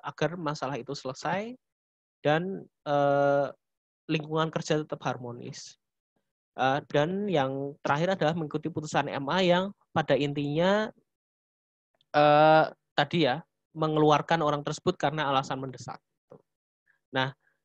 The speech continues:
di sini mekanisme uang pisah menjadi pilihan untuk menyelesaikan perkara. Dalam Undang-Undang Ketenagakerjaan ada mekanisme yang dinamakan uang pisah. Uang pisah adalah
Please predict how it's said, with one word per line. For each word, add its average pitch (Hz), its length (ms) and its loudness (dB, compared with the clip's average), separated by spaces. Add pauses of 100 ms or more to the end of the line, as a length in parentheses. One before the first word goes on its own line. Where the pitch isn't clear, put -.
(100)
di 147 120 -4
sini 196 480 0
mekanisme 175 520 0
uang 165 320 0
pisah 208 320 -6
menjadi 147 320 -4
pilihan 156 440 -2
untuk 151 280 -8
menyelesaikan 139 400 -8
perkara. 127 480 -12 (120)
Dalam 151 200 4
Undang-Undang 160 760 -2 (340)
Ketenagakerjaan 175 720 -2
ada 185 240 0
mekanisme 165 480 -2
yang 190 160 0
dinamakan 147 560 -6
uang 143 240 -6
pisah. 135 400 -12
Uang 143 160 -2
pisah 156 240 -4
adalah 170 320 -4